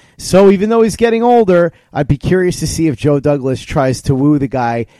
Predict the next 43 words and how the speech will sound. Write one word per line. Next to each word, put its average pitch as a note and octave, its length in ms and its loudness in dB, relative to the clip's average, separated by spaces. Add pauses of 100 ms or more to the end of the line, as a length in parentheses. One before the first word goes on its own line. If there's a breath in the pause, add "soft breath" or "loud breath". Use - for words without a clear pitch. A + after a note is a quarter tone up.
that B2+ 140 0
he C3 100 0
once C#3 340 -4
pounded C#3 360 -4
the A#2+ 80 0
table C3 380 -2
to B2 120 -8
get B2+ 220 -4
the A#2+ 60 -2
Ravens A#2 460 -6
to A2+ 80 -6
draft A#2 420 -4
in G#2+ 80 -4
the G#2 80 -8
first A2 340 -6
round. G2+ 320 -8
Gonna F#3+ 160 2
be A3+ 200 -2
a G3+ 40 0
situation G3 720 -2 (320 loud breath)
worth D#3+ 280 2
monitoring D#3+ 560 -2
for - 180 -8
sure. C#3+ 500 -4 (360 soft breath)
And F3 220 0
Michael, G#3+ 540 2
you F#3 180 0
and G3 80 0
I G3 140 2
will F#3 140 2
monitor F#3 520 0
it - 220 -4
together, F3+ 480 0
and D3+ 100 -2
I D3 80 0
think F#3+ 260 -2
we'll E3+ 120 0
be D#3+ 160 -4
doing F#3+ 240 -4
some D#3 180 -6
more G3+ 180 2
podcasts C3 720 0
because C3 440 2